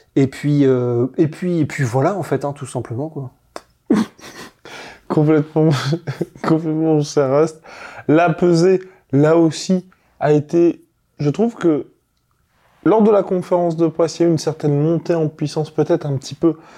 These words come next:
Speaker 2: en intensité, en tout cas, qui avait été confirmée par ce qu'il y avait eu lors du Media Day, où Francis avait lâché la bombe, où il était en mode, « Ah, j'ai dit que je l'avais mis knockdown ? »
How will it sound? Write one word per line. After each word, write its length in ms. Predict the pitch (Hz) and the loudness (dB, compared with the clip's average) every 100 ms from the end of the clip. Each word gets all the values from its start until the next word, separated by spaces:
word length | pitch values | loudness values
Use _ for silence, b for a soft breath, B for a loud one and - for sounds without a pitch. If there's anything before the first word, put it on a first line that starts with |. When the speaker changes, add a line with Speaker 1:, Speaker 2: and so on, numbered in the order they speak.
| B B - | B B -2
Speaker 2:
en 720 | 135 131 127 127 127 143 156 | 2 2 2 0 -2 2 2
intensité, 720 | 175 180 180 160 - 151 175 | 2 0 -2 -2 -4 -2 0
en 100 | 156 | -2
tout 160 | 147 - | -4 -6
cas, 180 | 156 156 | -2 0
qui 100 | 143 | 0
avait 200 | 120 123 | -2 -4
été 240 | 123 127 | -2 -6
confirmée 540 | - 147 - 147 147 | -2 -4 -2 0 0
par 180 | 143 123 | -2 -4
ce 60 | - | -4
qu'il 120 | 131 | -2
y 20 | |
avait 100 | 123 | 2
eu 40 | 135 | 0
lors 160 | 120 | 0
du 140 | 120 127 | -2 0
Media 340 | 131 127 135 | 2 2 2
Day, 220 | 143 151 b b b | 0 -4 b b b
où 40 | - | -6
Francis 320 | 135 - - | -6 -4 0
avait 160 | 123 | 2
lâché 300 | 123 123 - | 2 0 2
la 160 | 131 131 | 2 2
bombe, 300 | 135 151 143 | 2 2 2
où 40 | 135 | 0
il 60 | |
était 180 | 131 139 | -2 -4
en 120 | 131 | -6
mode, « 100 | 123 - _ B B B - | -8 -12 _ B B B -4
Ah, 100 | 202 | 0
j'ai 140 | 180 | 2
dit 200 | 160 185 | 4 2
que 60 | 165 | 0
je 100 | 175 | 0
l'avais 180 | 170 175 | 2 2
mis 120 | 170 | 2
knockdown ? » 480 | 170 170 180 185 | 2 2 2 2